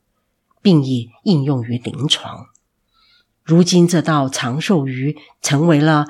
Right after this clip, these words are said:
当地为老人祝寿首选菜谱。除了与枸杞子同烧外，锅中还加入一些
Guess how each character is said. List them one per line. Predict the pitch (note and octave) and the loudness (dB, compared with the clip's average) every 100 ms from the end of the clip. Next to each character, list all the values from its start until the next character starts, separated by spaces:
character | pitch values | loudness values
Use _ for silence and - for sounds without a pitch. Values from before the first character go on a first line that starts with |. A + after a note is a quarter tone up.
| - - | -8 -4
当 | E3+ D#3+ | -2 -2
地 | D#3 F#3 C3 | 0 2 2
为 | C3+ F3 C3 D3 | 0 0 0 -2
老 | C#3 A2 | -4 -4
人 | A2 B2 C#3 | -6 -4 -4
祝 | - B3 | -2 -2
寿 | D3+ - F#3 B2+ - | 0 0 -2 -2 -4
首 | - B2+ D#3 | -2 0 -2
选 | - - | -4 -6
菜 | - G3 B2+ | -6 -6 -6
谱。 | - - _ _ _ _ _ _ _ _ _ | -8 -20 _ _ _ _ _ _ _ _ _
除 | - A3 | -2 4
了 | A#3+ A3+ A3 - - | 6 4 2 -6 -4
与 | E3 | -2
枸 | - C#3+ C#3+ | 0 -2 0
杞 | A#3+ C4 | 2 2
子 | - | 0
同 | - F#3+ | -12 -8
烧 | E3 A#3 A3+ | -6 -2 -2
外， | A#3 G#3+ E3+ _ _ _ _ - | -2 -4 -8 _ _ _ _ 2
锅 | F3+ | 2
中 | E3+ E3 E3 D#3+ - | 4 4 4 0 -10
还 | - B2+ D3 | -6 -4 -2
加 | - E3 E3+ | -2 0 0
入 | E3 | -2
一 | - | -2
些 | D#3+ - D#3+ D#3 | -2 0 0 0